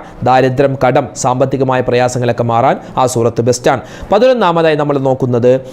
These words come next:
വിശുദ്ധമായ ഖുർആനിലെ, ഏ, അറുപത്തിയേഴാമത്തെ സൂറത്ത്, സൂറത്തുൽ മുൽക്ക്. അതിൻ്റെ ശ്രേഷ്ഠ നമ്മൾ പറയേണ്ട കാര്യമില്ല, നമ്മൾ കഴിഞ്ഞ ആഴ്ചയെ കൂടി നമ്മൾ പറഞ്ഞതേ ഉള്ളൂ. ഖബർ വിശാലമാവാനും ജീവിതത്തിൽ ഖൈറുണ്ടാവാനും ജോലിയില്ലാത്തവരെ ഖൈറായ ജോലി കിട്ടാനും അവർക്കത് ആ സൂറത്ത് നിത്യമാക്കാവുന്നതാണ്.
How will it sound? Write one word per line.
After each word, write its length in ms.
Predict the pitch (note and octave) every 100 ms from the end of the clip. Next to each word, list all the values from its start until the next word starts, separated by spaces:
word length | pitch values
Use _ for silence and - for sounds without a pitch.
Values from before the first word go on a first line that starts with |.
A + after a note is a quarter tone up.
| - -
വിശുദ്ധമായ 500 | E3 G3+ G3 E3+ D#3
ഖുർആനിലെ, 720 | D3+ C#3+ D3+ C#3+ C3+ B2 A#2+ - - B2+
ഏ, 20 | C3+
അറുപത്തിയേഴാമത്തെ 1000 | C3+ D#3+ F#3 F#3 F#3 D#3 E3+ F#3+ F#3+ D#3+
സൂറത്ത്, 400 | D#3 C#3+ C3+ C3
സൂറത്തുൽ 500 | C#3 - G#3 E3+ D#3
മുൽക്ക്. 360 | C3+ E3+ D3 - -
അതിൻ്റെ 220 | D#3 F3+
ശ്രേഷ്ഠ 300 | F3+ F3 F3
നമ്മൾ 160 | F#3
പറയേണ്ട 320 | F#3 E3 E3+ F#3
കാര്യമില്ല, 560 | E3+ D#3+ D#3 D3+ F3+ - -
നമ്മൾ 140 | D3+
കഴിഞ്ഞ 240 | D#3 D#3 E3
ആഴ്ചയെ 280 | D#3+ D3+ E3+
കൂടി 220 | E3+ E3+
നമ്മൾ 200 | D#3+ C#3+ C#3
പറഞ്ഞതേ 360 | C3 D3 D#3
ഉള്ളൂ. 220 | C#3 D3+ D3+
ഖബർ 180 | B2+ C3+
വിശാലമാവാനും 840 | C3 C3+ B2+ B2 C3 C#3 D#3 G#3 - - B2+
ജീവിതത്തിൽ 460 | B2+ D3 C#3+ C3+ -
ഖൈറുണ്ടാവാനും 680 | B2 C3 C#3 C#3 D3 D3+ F#3 - -
ജോലിയില്ലാത്തവരെ 1000 | B2 C#3+ E3+ F3 D3 C#3+ C#3+ C#3 C#3+ F#3 -
ഖൈറായ 360 | D3 D#3 C#3 C3
ജോലി 240 | C3 D3
കിട്ടാനും 460 | B2 B2+ B2+ F3+ D3
അവർക്കത് 500 | B2+ A#2 A#2+ C#3+ - C3
ആ 80 |
സൂറത്ത് 460 | C3+ A#2 A#2+ C#3+ D3
നിത്യമാക്കാവുന്നതാണ്. 920 | A2+ B2 A#2 A#2 A#2+ A#2+ D#3 F3+ C3